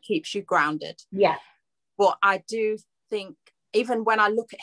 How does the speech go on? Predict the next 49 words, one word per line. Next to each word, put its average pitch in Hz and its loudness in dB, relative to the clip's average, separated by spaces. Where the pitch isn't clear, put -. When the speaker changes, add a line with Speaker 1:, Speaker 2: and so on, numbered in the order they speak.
Speaker 1:
him 202 -2
and 165 -2
I 170 0
look 180 -8
at - -20
my 170 -6
wedding 175 -6
pictures, - -12
I 160 -4
don't 160 -4
see 165 -10
the 160 -10
same 151 -4
person. 160 -10
Speaker 2:
Oh, 220 -6
Speaker 1:
He's 381 2
a - -6
Speaker 2:
gosh. - -18
Speaker 1:
completely 180 -2
different 175 -6
guy. 180 0
It's, 165 -6
he's 247 2
a - 2
Speaker 2:
Yeah. - -2
Speaker 1:
completely 226 2
different 180 -4
person. 208 -4
And, 185 0
you 240 -2
know, 180 -2
the 190 -2
guy 247 4
that - -4
I've 214 -4
got 180 -2
now 180 -4
is 180 -8
God's 170 -2
best. 156 -8
I 180 2
really 175 0
do 160 -2
believe 160 -4
that - -8
he 165 -4
is 160 -8
God's 156 -4
best. 156 -6